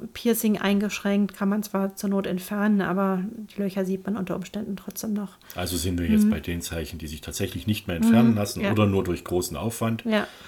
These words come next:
Speaker 2: Tattoo kann man überstechen.
Speaker 1: Ja.
Speaker 2: Aber es ist ja dann unter Umständen nicht mehr schön
Speaker 1: Mhm.
Speaker 2: oder nicht mehr das, was man wollte.
Speaker 1: Mhm.
Speaker 2: Wir reden jetzt von den Zeichen, die tatsächlich zumindest für den Moment unwiederbringlich sind.
Speaker 1: Mhm.
Speaker 2: Also die sind da und bleiben dort.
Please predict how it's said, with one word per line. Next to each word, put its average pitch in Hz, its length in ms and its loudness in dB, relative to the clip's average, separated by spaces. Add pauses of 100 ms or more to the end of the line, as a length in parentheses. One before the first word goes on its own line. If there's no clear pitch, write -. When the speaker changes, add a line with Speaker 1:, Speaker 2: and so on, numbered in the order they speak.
(340)
Speaker 2:
Tattoo 85 240 -4
kann 87 160 -2
man 85 140 0
überstechen. 78 580 -4
Speaker 1:
Ja. 101 380 -2 (500)
Speaker 2:
Aber 82 200 -2
es 82 120 -6
ist - 140 -8
ja 85 80 -4
dann 80 160 -4
unter 87 180 -6
Umständen 87 440 -6
nicht 85 140 -6
mehr 82 120 -4
schön 98 420 0
Speaker 1:
Mhm. 220 160 4
Speaker 2:
oder 82 400 2 (480)
nicht 90 140 -6
mehr 90 100 -2
das, 82 220 -2
was 80 140 -6
man 76 140 -6
wollte. 82 280 -2
Speaker 1:
Mhm. 208 300 4 (540)
Speaker 2:
Wir 78 140 -6
reden 87 220 0
jetzt 90 160 -4
von 82 120 -6
den 78 120 -4
Zeichen, 95 500 0
die 87 120 -10
tatsächlich - 840 -4 (1000)
zumindest 90 460 -2
für - 80 -4
den 82 160 -2
Moment 90 600 0 (420)
unwiederbringlich 90 680 2
sind. 165 200 8
Speaker 1:
Mhm. - 40 4
Speaker 2:
Also - 160 -2
die - 100 -12
sind 82 220 -8
da 92 180 0
und 85 220 -4
bleiben 76 300 -4
dort. 67 260 -12